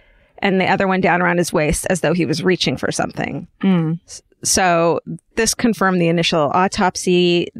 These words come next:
Speaker 1: that reveals that Kendrick died due to what's called positional asphyxiation. So what that means is that he suffocated as a result of being stuck upside down in an enclosed space for an extended period of time.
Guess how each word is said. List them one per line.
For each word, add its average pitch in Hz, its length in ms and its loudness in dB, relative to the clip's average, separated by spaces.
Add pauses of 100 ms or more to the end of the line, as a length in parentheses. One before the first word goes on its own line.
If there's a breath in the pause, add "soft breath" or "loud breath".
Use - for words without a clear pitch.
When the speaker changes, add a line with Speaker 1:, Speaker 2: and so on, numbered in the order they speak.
Speaker 1:
that 147 180 -2
reveals 147 320 0
that - 160 -8
Kendrick 170 500 -2
died 147 460 0 (460 loud breath)
due 170 180 0
to 160 400 0
what's 170 260 0
called 156 440 0
positional 175 840 0
asphyxiation. - 840 -2 (1200)
So 185 400 0 (160)
what 226 180 0
that 214 160 0
means 214 260 2
is 180 40 0
that 202 100 2
he 180 80 0
suffocated 190 640 0
as 180 160 0
a 190 80 2
result 180 400 0
of 175 100 -4
being 175 220 -2
stuck - 360 -2
upside 190 420 0
down 151 500 0
in 175 160 -2
an 175 120 0
enclosed 165 520 0
space 147 440 0
for 175 140 -2
an 151 100 0
extended 151 560 -2
period 139 300 -2
of - 80 -10
time. - 460 -6